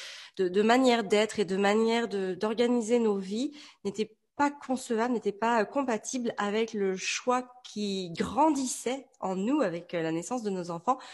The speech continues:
On ne voyait pas se mettre nos enfants, euh, dans des crèches, dans des mams, puis dans des écoles, et cetera, et cetera. Et donc, on s'est mis à, euh, envisager un projet de vie qui allie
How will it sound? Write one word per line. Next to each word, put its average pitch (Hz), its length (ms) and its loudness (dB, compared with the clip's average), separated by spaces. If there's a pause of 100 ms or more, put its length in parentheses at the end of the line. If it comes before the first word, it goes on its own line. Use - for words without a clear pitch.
(160)
On 226 120 2
ne 240 60 4
voyait 202 280 2
pas 247 240 0
se - 180 -8
mettre 208 240 -2
nos 202 180 -2
enfants, 208 400 -2 (380)
euh, - 220 -8
dans 190 280 -2
des 175 140 -4
crèches, 214 400 -4
dans 170 140 -6
des 165 140 -6
mams, 208 520 -2
puis 196 220 -8
dans 165 100 -4
des 160 300 -8
écoles, 202 340 -2
et 185 80 -8
cetera, 180 360 -12
et 175 40 -14
cetera. 175 400 -10 (400)
Et 180 100 -2
donc, 254 200 0
on 214 80 -2
s'est 208 220 -2
mis 220 340 0
à, 185 300 -4
euh, 175 280 -8
envisager 214 840 -2 (320)
un 202 100 -2
projet 226 400 0
de 190 80 -4
vie 170 400 -8 (380)
qui - 420 -2
allie 196 480 -2